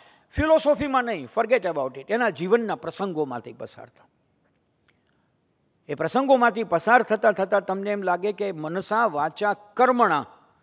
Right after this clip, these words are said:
એમ આપણે કહ્યું, એમાં આપણા લોકોની અહિંસા એ માત્ર બોલવા પૂરતી છે,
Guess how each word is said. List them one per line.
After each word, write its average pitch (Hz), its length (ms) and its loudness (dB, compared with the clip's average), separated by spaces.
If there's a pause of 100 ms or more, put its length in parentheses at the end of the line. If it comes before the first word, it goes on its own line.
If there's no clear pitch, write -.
(300)
એમ 202 180 -2
આપણે 196 260 0
કહ્યું, 226 360 8 (220)
એમાં 180 260 -2
આપણા 180 320 2
લોકોની 226 920 0 (640)
અહિંસા 214 960 2 (100)
એ 185 120 -6
માત્ર 151 480 -6
બોલવા 151 560 0
પૂરતી 135 500 -10
છે, - 340 -12